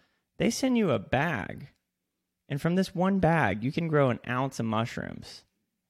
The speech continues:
And it costs nothing to duplicate this. You're talking manure and spores, plastic, cardboard, and logistics of shipping.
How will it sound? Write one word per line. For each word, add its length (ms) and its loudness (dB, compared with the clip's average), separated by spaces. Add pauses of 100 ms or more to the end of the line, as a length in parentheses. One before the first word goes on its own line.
(160)
And 100 0
it 80 0
costs 540 -8
nothing 800 0 (280)
to 120 -2
duplicate 460 -2
this. 180 -6
You're 80 0
talking 500 0
manure 680 4 (380)
and 200 -2
spores, 800 2 (340)
plastic, 640 0 (200)
cardboard, 800 2
and 140 -6
logistics 560 -2
of 120 -6
shipping. 480 -4